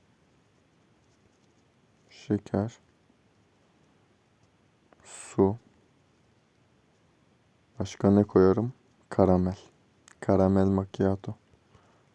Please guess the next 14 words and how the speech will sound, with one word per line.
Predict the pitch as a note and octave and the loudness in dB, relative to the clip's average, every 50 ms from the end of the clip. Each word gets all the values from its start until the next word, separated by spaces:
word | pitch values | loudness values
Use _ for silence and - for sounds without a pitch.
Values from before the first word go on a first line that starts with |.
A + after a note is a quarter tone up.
| _ _ | _ _
Karamel. | - - - G2 F#2 F#2 F#2+ F#2+ F#2+ G2 G2 G2 G2 G2 A2+ - - _ _ _ _ _ _ _ _ _ _ _ _ _ _ _ _ _ _ _ _ _ _ _ _ _ _ _ _ _ _ - G#2 | -14 -8 -6 -4 -4 -4 -4 -4 -4 -4 -4 -6 -8 -8 -10 -14 -18 _ _ _ _ _ _ _ _ _ _ _ _ _ _ _ _ _ _ _ _ _ _ _ _ _ _ _ _ _ _ -2 2
Helal | G2+ G2+ G#2 | 4 6 8
olsun | G#2 G#2 G#2 - - G#2 G2+ F#2+ | 8 8 8 6 4 2 4 6
Karamel | G2 G2 G2 G2+ G#2 G2+ G2+ | 6 8 8 8 6 6 4
Usta. | G#2 - - - - F2 F2+ F#2+ - _ _ _ - _ _ _ _ _ - - - - - - - - - - _ - - - _ _ _ _ _ _ _ _ _ - - - - - - - - - - - - - - - - _ - - - - - - - - - - - - - - - _ _ _ _ - - - - - _ - _ _ _ _ _ _ - - _ _ _ _ - - _ _ _ _ _ _ _ | 2 -2 -10 -8 -4 -4 -4 -4 -6 _ _ _ -20 _ _ _ _ _ -20 -20 -20 -20 -20 -20 -20 -20 -20 -20 _ -20 -20 -20 _ _ _ _ _ _ _ _ _ -20 -20 -20 -20 -20 -20 -20 -20 -20 -20 -20 -20 -20 -20 -20 -20 _ -20 -20 -20 -20 -20 -20 -20 -20 -20 -20 -20 -20 -20 -20 -20 _ _ _ _ -20 -20 -20 -20 -20 _ -20 _ _ _ _ _ _ -20 -20 _ _ _ _ -20 -20 _ _ _ _ _ _ _
Bir | - A2+ - - | -20 -20 -12 -6
tane | - B2 A#2 A2+ A2+ | -2 0 0 2 4
daha | A2+ A2+ G#2+ | 4 4 4
var | G#2 G2+ G#2 | 4 4 2
ama | A2+ B2 B2+ A#2+ G#2+ - - - - - - - - - - - _ - - | 2 0 0 -2 -2 -4 -8 -16 -20 -20 -20 -20 -20 -20 -20 -20 _ -18 -18
aklıma | G#2 - - G#2 G2+ G2+ G2+ | -12 -4 0 2 4 6 6
gelmiyor | G2+ G#2 G2+ G2+ G2 F#2+ F#2 | 6 6 4 4 2 0 -2
şu | F#2 - - F#2+ | -4 -4 -2 -2
an. | G2 G#2 A#2 | -2 -2 -4